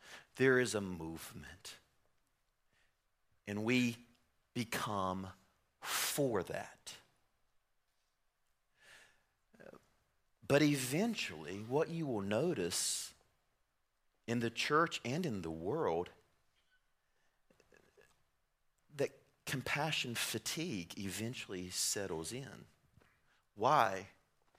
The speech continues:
Because we don't see the difference that we long for. Why?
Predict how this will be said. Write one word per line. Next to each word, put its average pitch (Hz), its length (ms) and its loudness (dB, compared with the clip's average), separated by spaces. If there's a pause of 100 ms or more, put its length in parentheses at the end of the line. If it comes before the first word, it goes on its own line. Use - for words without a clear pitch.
(920)
Because 131 340 6 (380)
we 143 100 4
don't 156 220 2
see 147 200 -2
the 107 140 -6
difference - 880 -6 (760)
that 110 180 2
we 104 220 -4
long 110 340 0
for. 76 560 -12 (680)
Why? 107 440 6